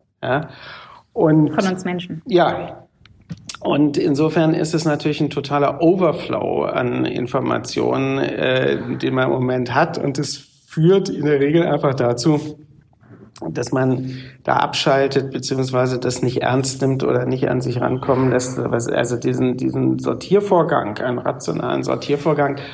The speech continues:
Speaker 1: kann man damit ja kaum machen.
Speaker 2: Oder wir werden beschäftigt gehalten, indem uns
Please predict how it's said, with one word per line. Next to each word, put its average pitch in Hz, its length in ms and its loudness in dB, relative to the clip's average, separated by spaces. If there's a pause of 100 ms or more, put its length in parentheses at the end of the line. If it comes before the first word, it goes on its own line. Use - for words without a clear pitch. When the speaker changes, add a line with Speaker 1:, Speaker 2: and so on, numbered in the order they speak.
(200)
Speaker 1:
kann - 120 -4
man 131 80 2
damit 135 240 2
ja 127 120 0
kaum 123 280 0
machen. - 420 -4 (160)
Speaker 2:
Oder 190 160 2
wir 170 80 -2
werden 180 180 0
beschäftigt 196 500 -4
gehalten, 180 380 0
indem 180 260 0
uns 175 260 -4